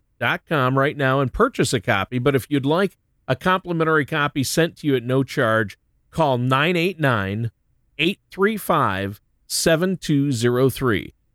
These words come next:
The next ten callers at nine eight nine, eight three five, seven two zero three. And, uh, they can also find information about, uh, you and the book at Great Lakes Investment Advisors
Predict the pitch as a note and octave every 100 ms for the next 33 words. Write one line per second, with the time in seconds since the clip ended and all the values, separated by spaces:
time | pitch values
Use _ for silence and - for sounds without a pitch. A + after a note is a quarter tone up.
0 | _ A#2 B2+ - - E3 F3 D#3 F#3+ G3
1 | E3 C3+ B2 B2+ A#2+ B2 B2+ E3 E3+ G3+
2 | - E3+ B2 A2+ B2+ E3 - D3 F3 -
3 | - G3 G#3+ - F3 A#2 G2+ G#2 A2+ _
4 | _ _ - D#3 F3 D#3+ D3 B2 B2 F2+
5 | G#2 A#2 D3 E3 D3+ - D#3+ F3 G#2 F2+
6 | - _ _ B2+ C3 B2+ B2 B2 B2+ B2+
7 | B2+ C#3 C#3 C#3+ D3+ F#3+ - E3 D3+ C#3+
8 | E3 D3 D3+ C#3+ B2+ C#3+ C3+ B2+ D3 C3+
9 | B2 C3 C3 - _ B2+ A#2 A2 G2+ C3+
10 | F#3 F#3 A#2+ G#2+ D#3+ G3 G#2 G2 A2 A2
11 | C#3+ F#3 - C3+ C#3 F#3+ - - - -
12 | - A2+ G2+ A#2 C#3+ - G3+ G#3 E3+ G#3
13 | G#3+ D3+ B2+ B2+ C3+